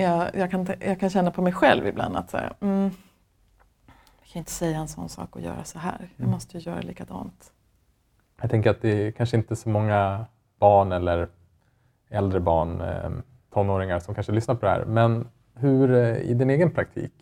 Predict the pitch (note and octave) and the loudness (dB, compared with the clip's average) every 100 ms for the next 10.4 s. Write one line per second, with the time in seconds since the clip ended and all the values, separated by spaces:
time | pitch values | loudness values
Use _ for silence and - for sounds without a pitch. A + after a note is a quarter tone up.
0 | _ _ - A3 A3 A#3+ A#3 - _ _ | _ _ 2 8 10 8 4 -14 _ _
1 | _ A#2 A2+ A2 A2 A2+ A2 A#2+ A#2+ A2+ | _ 2 4 4 2 0 2 4 6 6
2 | G#2+ G#2 A2 - A2 - G2+ G2 G2 - | 2 -2 -6 -6 -6 -2 0 0 0 -2
3 | - A#2+ G2 G2+ - A2 A#2+ G#2 G2+ G2+ | 0 2 0 -6 -4 -2 -2 -4 -6 -6
4 | G2 G2+ G2+ G2 F#2+ - G2 F#2 G2 - | -4 2 4 4 0 -2 -4 -2 -6 -10
5 | _ _ _ G#2 - B2 A2+ A#2 G#2 F#2+ | _ _ _ -4 0 2 2 2 0 -2
6 | G2 G#2+ A2 - A#2 A2 - - G#2+ F#2+ | -4 -6 -8 -10 -4 -2 -2 -4 -4 -6
7 | G#2 G#2 A#2+ A2 F#2+ - - _ _ _ | -4 0 2 2 -2 -4 -10 _ _ _
8 | G#2+ G#2+ G#2+ - A2+ A#2 - A2+ - G#2 | -10 -8 -10 -8 -4 -4 -4 -10 -8 -8
9 | G#2+ G2 G2+ G2+ G#2 G2 G2+ G2 F#2+ F2+ | -6 -6 -8 -8 -6 -6 -6 -6 -4 -4
10 | G2 G2+ G#2 - | -4 -6 -8 -14